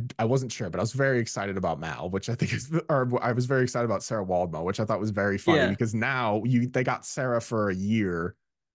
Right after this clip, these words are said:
Speaker 1: um,
Speaker 2: Uh-huh.
Speaker 1: and then she retired, and now, you know, Mal's the,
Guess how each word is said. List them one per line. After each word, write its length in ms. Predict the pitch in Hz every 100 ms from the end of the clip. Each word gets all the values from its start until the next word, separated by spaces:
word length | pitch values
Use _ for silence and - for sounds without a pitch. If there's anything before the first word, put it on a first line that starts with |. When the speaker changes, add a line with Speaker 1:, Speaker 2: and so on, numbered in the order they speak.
| _ -
Speaker 1:
um, 80 | 101
Speaker 2:
Uh-huh. 380 | 87 85 87 87 - _ _ _ _ _ -
Speaker 1:
and 160 | 98
then 140 | 98 98
she 160 | -
retired, 680 | 98 90 107 92 85 85 85 -
and 200 | 92 87
now, 640 | 87 87 85 82 82 82 - _ _ _ _ -
you 120 | 95
know, 140 | 80
Mal's 400 | 82 85 85 87
the, 320 | - 82 87